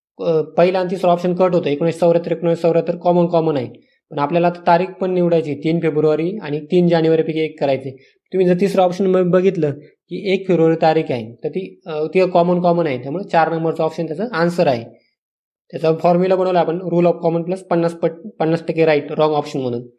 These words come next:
नंतर next एकेचाळीस नंबरचा प्रश्न आहे, आर्थिक नियोजन,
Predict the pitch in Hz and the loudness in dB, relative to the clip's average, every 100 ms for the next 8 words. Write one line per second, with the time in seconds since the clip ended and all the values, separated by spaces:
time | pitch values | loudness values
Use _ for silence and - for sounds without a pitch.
0 | _ _ _ _ _ _ _ _ _ _ | _ _ _ _ _ _ _ _ _ _
1 | _ _ _ _ _ _ _ _ _ _ | _ _ _ _ _ _ _ _ _ _
2 | _ _ _ _ _ _ _ _ _ _ | _ _ _ _ _ _ _ _ _ _
3 | _ _ _ - 151 147 160 165 170 175 | _ _ _ -6 -2 2 2 4 2 0
4 | - - _ _ _ _ _ _ _ _ | -6 -20 _ _ _ _ _ _ _ _
5 | _ _ _ _ _ _ _ _ _ _ | _ _ _ _ _ _ _ _ _ _
6 | _ _ _ _ _ _ _ - 175 175 | _ _ _ _ _ _ _ -6 -2 2
7 | 180 180 180 170 170 175 170 180 160 165 | 2 2 2 2 0 0 -2 0 0 0
8 | 180 180 175 175 175 | 0 2 4 2 2